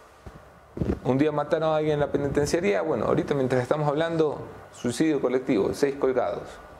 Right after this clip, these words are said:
Si milagrosamente se quisieron suicidar al mismo tiempo.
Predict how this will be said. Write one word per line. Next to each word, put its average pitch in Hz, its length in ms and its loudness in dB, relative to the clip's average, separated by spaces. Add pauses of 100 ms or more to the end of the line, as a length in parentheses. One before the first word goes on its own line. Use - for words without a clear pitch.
(260)
Si 120 80 -2
milagrosamente 120 800 2
se 101 360 2
quisieron 117 340 -2
suicidar 113 340 0
al 110 40 0
mismo 110 200 0
tiempo. 101 340 -4